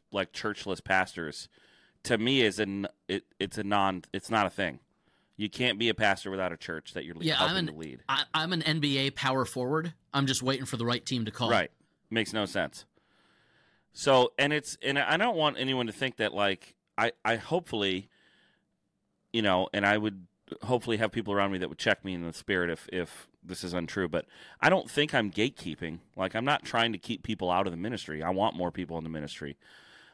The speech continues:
Speaker 1: But at the same time, I don't want people who are overzealous,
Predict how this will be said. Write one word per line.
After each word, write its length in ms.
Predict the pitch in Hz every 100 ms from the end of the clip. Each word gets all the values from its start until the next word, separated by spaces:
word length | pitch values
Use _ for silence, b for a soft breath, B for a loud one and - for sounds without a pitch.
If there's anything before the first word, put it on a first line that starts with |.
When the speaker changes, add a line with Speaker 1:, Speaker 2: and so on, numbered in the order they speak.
| B
Speaker 1:
But 240 | 87 110 -
at 100 | -
the 80 |
same 240 | 98 123 110
time, 440 | 120 113 101 98 -
I 220 | 101 107
don't 380 | 98 87 117 131
want 260 | 107 107 -
people 520 | 117 117 95 90 82 b b b b b
who 300 | - 107 98
are 180 | 95 -
overzealous, 1080 | 101 107 110 104 90 107 104 95 90 - -